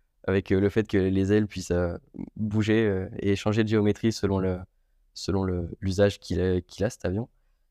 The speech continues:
Et puis, il est, euh, hyper polyvalent, comme le Rafale, par exemple. Il peut être utilisé en tant que, en tant que chasseur, en tant que, que, qu'avion de, de secours, avion d'e-, de, d'es-, d'escorte. Vraiment, il sert à,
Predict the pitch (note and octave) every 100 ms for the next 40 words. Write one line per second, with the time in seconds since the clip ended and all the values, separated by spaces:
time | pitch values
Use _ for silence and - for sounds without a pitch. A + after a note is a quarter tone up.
0 | _ - G2 - B2 G2+ G2+ A#2 G#2 F#2+
1 | F2+ - - G#2 B2+ B2 A#2+ A2 G#2 F#2+
2 | _ _ - A2 A2 G2+ G2+ F#2+ F#2+ -
3 | F3 F2+ - F2+ - G#2 - F#2 - F#2
4 | G2 G#2 G2 F#2+ F#2 F2+ F#2 F#2 F#2 _
5 | _ _ _ _ _ F#2 - F#2+ F#2 F#2
6 | F2 F2 - F#2 G2 G2+ A2 A#2+ A#2 G#2
7 | - G2+ - G2+ G2 G2 G2 _ _ _
8 | _ _ - F2+ F#2 F2+ F2+ - F#2 G2
9 | F#2+ F#2+ F#2+ F#2+ - F#2+ - G#2+ G#2 G2
10 | G2 F#2+ G2+ F#2+ F#2 F2+ F#2 F#2 F2 -
11 | G2 G2 - F2+ F3 F3+ - - C3 -